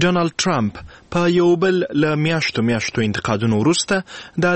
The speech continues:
د نن شپه وخت لري څو په یو مخامخ مناظره کې خبرې وکړي. اسوسییټډ پریس خبري اژانس په یو راپور کې لیکلي، دواړه کاندیدان په داسې حال کې سره مخامخ خبرې کوي چې د زیات شمیر امریکایانو لخوا یې په اړه منفي نظریات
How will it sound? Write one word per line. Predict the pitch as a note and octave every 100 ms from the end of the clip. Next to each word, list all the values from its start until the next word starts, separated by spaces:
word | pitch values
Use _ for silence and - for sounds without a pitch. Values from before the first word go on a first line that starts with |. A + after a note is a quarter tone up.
| F3
د | E3+ E3+
نن | F3 -
شپه | - G#2
وخت | C#3 - F#3
لري | F#3
څو | - F#3+
په | F#3+
یو | D#3+ B2+
مخامخ | A#2+ A#2 A#2 -
مناظره | A2+ G#2 G#2 G#2+
کې | - -
خبرې | C3 F#2+ F2+
وکړي. | F#2+ G#2+ F#2+ - - - -
اسوسییټډ | F3+ G3+ - F#3 D#3 -
پریس | D#3+ -
خبري | C3 C3 A#2+
اژانس | A#2 B2 B2
په | A#2
یو | G#2+ G#2
راپور | - A#2
کې | - G#2
لیکلي، | - C#3+ E3 - - - D#3+
دواړه | F3+ E3+ -
کاندیدان | D3+ C#3+ D3 D3
په | C3
داسې | B2+ C3
حال | B2+ B2+
کې | B2
سره | A#2+ G#2
مخامخ | - G#2 G#2 -
خبرې | G#2+ A#2 C#3
کوي | E3 F3 -
چې | F#3 - - - E3+
د | E3
زیات | F3+ -
شمیر | F3 E3+ D#3
امریکایانو | C#3+ - C#3+ D3 B2
لخوا | - B2+
یې | B2+ C3
په | A#2+
اړه | B2 A#2
منفي | A2 - B2+
نظریات | G2+ G2 G2 G2 -